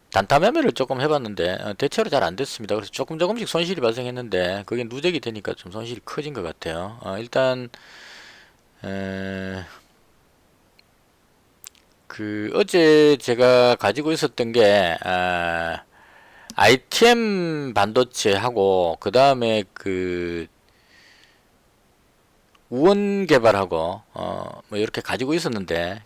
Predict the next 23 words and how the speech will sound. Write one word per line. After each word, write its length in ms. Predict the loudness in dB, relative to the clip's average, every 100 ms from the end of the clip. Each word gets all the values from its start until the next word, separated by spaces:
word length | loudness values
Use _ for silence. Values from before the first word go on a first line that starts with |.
| _
그 600 | -4 -2 0 -2 -2 -6 _ _ -20 -16 -12 -12 -12 _ _ _ _ _ _ _ _ _ _ _ _ _ _ _
장 200 | 2 2
초반에는 500 | 0 4 6 6 4
뭐 100 | 4
그렇게 200 | 2 2
나쁘지는 640 | 0 0 -4 -4 -2 0
않았습니다. 600 | 4 4 4 0 0 4
어, 540 | 4 4 0 -2 -4 -6 _ _ -10
횡보 460 | -2 2 4 4 2
개념으로 400 | -2 0 -2 -2
그냥 280 | 0 -2 -2
쭉 240 | -8 -8
팽팽하게 480 | -12 -4 0 0 0
가고 240 | 0 -2
있었는데, 720 | -4 -4 -2 0 2 0 -6 -10 -14
어, 180 | -12 -10
결정적으로 540 | -6 -4 -2 0 2 2
오늘 480 | 4 4 4 0 -2
장의 300 | -4 -2 -6
시장의 380 | -4 -2 -2 0
흐름을 280 | -2 -2
바꾼 680 | -4 -6 -8 -10 -8 -8 -8
부분이, 640 | -8 -8 -6 -4 -4 -4